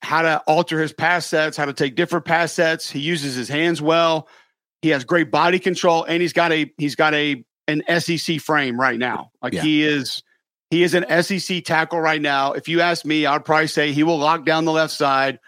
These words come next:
Speaker 1: right away, and he'll come in and he'll be the guy. And that,
Speaker 2: Hmm.
Speaker 1: I don't think there'll be many questions asked about it, because I think physically he'll give you the best presence there. And then I think also he'll be a guy that is just the most talented and gives you the best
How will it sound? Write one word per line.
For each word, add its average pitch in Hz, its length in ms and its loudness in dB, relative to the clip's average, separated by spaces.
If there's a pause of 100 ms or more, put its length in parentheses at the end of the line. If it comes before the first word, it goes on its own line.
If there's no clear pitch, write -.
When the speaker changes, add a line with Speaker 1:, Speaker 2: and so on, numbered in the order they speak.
(240)
Speaker 1:
right 151 220 2
away, 143 480 0
and 131 80 -4
he'll 147 140 0
come 156 260 0
in 143 260 0
and 131 140 -2
he'll 143 100 0
be 131 140 0
the 123 100 -4
guy. 101 320 -2 (100)
And 135 120 -2
that, 131 160 -2
Speaker 2:
Hmm. 104 60 -2
Speaker 1:
I 143 80 2
don't 147 120 0
think 151 160 -2
there'll 143 120 0
be 143 100 2
many 143 180 0
questions 139 400 0
asked 139 240 0
about 143 300 2
it, 226 140 0 (580)
because 143 440 2
I 139 60 2
think 139 220 0
physically 160 500 0
he'll 156 120 2
give 147 160 -4
you 147 60 -6
the 139 80 -2
best 139 260 2
presence 160 400 0
there. 220 400 2 (400)
And 151 120 -2
then 156 100 2
I 156 100 2
think 160 240 0
also 147 720 2
he'll 160 160 0
be 156 160 2
a 147 40 0
guy 147 320 2
that 143 320 0
is 139 120 -2
just 135 220 -4
the 160 60 -2
most 139 240 -2
talented 143 720 0
and 135 520 -2
gives 143 200 0
you 147 80 -2
the 135 80 -2
best 143 260 0